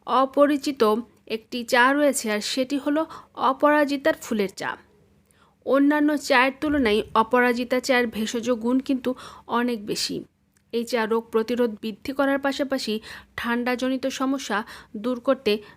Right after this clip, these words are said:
বেশ সাহায্য করে থাকে। সারাদিনের ক্লান্তি দূর করতে সকালের শুরুটা এক কাপ অপরাজিতার চা দিয়ে করা কিন্তু অনেক ভালো। অ্যান্টিঅক্সিডেন্টের গুণে ভরপুর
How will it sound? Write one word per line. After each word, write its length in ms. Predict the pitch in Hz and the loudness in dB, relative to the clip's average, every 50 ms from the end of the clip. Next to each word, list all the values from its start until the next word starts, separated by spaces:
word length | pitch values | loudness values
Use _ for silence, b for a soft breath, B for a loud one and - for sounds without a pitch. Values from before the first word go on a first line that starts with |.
| B - | B -8
বেশ 220 | 220 247 277 269 - - | -2 -2 -2 -2 -2 -6
সাহায্য 420 | 247 208 208 214 220 220 202 - 240 | -6 -6 -6 -4 -6 -6 -6 -6 -6
করে 240 | 233 233 190 175 156 | -4 -4 -4 -4 -4
থাকে। 300 | - - 185 - - 165 151 - - _ _ _ _ _ _ _ _ _ _ _ _ _ _ _ _ _ _ _ _ - | -6 -10 -12 -10 -8 -8 -8 -10 -14 _ _ _ _ _ _ _ _ _ _ _ _ _ _ _ _ _ _ _ _ -10
সারাদিনের 800 | - - 311 285 285 294 311 320 320 277 320 330 302 254 233 247 254 - | -4 2 4 4 4 4 4 4 2 4 2 2 2 2 2 0 0 2
ক্লান্তি 380 | - 254 247 254 262 262 285 285 269 | 4 6 6 6 6 4 0 0 0
দূর 220 | 226 269 277 285 | 2 2 0 0
করতে 340 | 285 - 320 311 311 - 226 220 233 233 - | 0 -2 -2 -2 0 0 0 0 0 -2 -4
সকালের 440 | - 262 262 - 277 277 277 277 269 - - | -4 -4 -4 -2 0 2 2 2 0 0 -2
শুরুটা 320 | 294 285 285 277 - 247 | -2 -2 -2 -2 0 0
এক 140 | 214 226 226 - | 0 0 0 -4
কাপ 160 | - 240 233 233 - - - | -6 -8 -8 -8 -10 -10 -4
অপরাজিতার 720 | 226 240 247 247 - 277 285 285 269 277 277 269 285 285 269 - | 0 0 0 4 4 4 4 4 2 0 0 0 0 0 0 2
চা 120 | - 262 254 262 | 4 4 4 4
দিয়ে 180 | 247 277 285 285 | 4 2 0 0
করা 260 | 277 262 262 262 269 262 | 2 2 2 4 2 2
কিন্তু 260 | - 277 262 269 277 269 - | 2 0 0 2 0 0 0
অনেক 280 | - 233 240 233 220 196 | 2 2 2 2 2 0
ভালো। 260 | 190 - - 165 - - - _ _ _ _ _ b b b b b b b | -2 -8 -8 -6 -6 -8 -10 _ _ _ _ _ b b b b b b b
অ্যান্টিঅক্সিডেন্টের 1080 | b 233 233 233 233 - - - 220 226 226 - - - 277 262 285 285 277 269 285 277 | b -4 -4 -4 -2 -2 -2 2 4 2 2 2 -2 -4 -2 0 0 0 0 -2 -4 -6
গুণে 300 | 240 240 262 277 269 262 247 | -4 -2 0 2 2 2 2
ভরপুর 500 | 226 - - 262 262 262 - 208 208 | 0 -2 0 0 0 0 -2 -4 -4